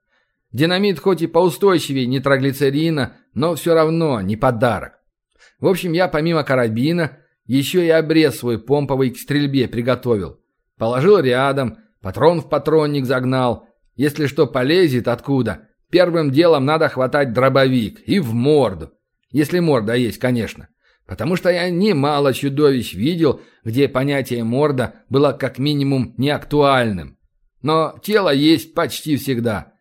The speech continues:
так что найдётся, куда пальнуть. А первые два патрона у меня пробные,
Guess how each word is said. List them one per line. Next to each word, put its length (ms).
так 200
что 160
найдётся, 680
куда 280
пальнуть. 600
А 120
первые 320
два 220
патрона 500
у 60
меня 320
пробные, 720